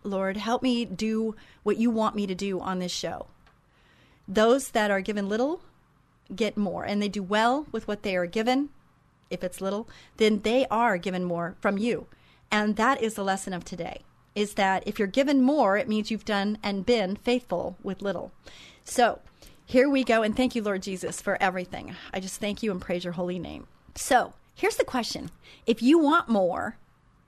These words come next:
you must be faithful in little. So ask yourself the question,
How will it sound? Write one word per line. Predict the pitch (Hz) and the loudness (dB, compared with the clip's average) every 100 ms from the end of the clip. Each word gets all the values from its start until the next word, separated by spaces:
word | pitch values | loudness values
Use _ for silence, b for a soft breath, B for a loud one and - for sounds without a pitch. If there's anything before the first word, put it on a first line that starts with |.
| _ | _
you | - 262 | 4 6
must | 269 320 339 | 8 6 2
be | - 302 | -2 0
faithful | - 339 381 233 202 | 2 0 0 0 2
in | 214 | 2
little. | 220 214 - - - _ _ | 2 0 -4 -10 -20 _ _
So | - 311 | 0 2
ask | 320 392 - | 4 2 0
yourself | 392 240 220 | 0 2 2
the | - | 0
question, | - 277 277 - 190 - | 2 2 0 -2 -6 -4